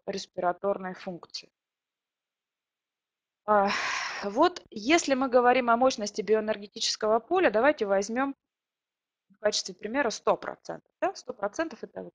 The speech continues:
норма. То распределение между всеми вот этими вот системами, которые у нас есть в норме,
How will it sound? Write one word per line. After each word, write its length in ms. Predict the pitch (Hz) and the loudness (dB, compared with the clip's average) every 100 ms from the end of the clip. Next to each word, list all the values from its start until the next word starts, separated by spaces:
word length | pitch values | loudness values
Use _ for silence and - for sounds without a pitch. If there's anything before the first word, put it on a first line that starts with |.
| - | -2
норма. 440 | 202 165 - - _ _ _ _ - - - - | 0 0 -4 -20 _ _ _ _ -18 -16 -16 -4
То 120 | 294 | 4
распределение 680 | 302 294 - 247 294 359 302 | 4 4 -2 -2 2 2 2
между 240 | 254 233 240 | -2 -2 -4
всеми 320 | - 294 247 | -2 -2 -2
вот 220 | 220 233 | -4 -4
этими 320 | 240 208 202 | -8 -10 -8
вот 180 | 190 202 | -6 -8
системами, 540 | - - 427 427 254 | -8 -10 -8 -6 -4
которые 400 | 208 202 196 190 | -4 -4 -4 -4
у 40 | 185 | -4
нас 260 | 180 185 | -6 -8
есть 220 | 196 175 180 | -8 -8 -8
в 160 | 175 | -6
норме, 500 | 214 240 185 208 311 | 2 4 4 2 -2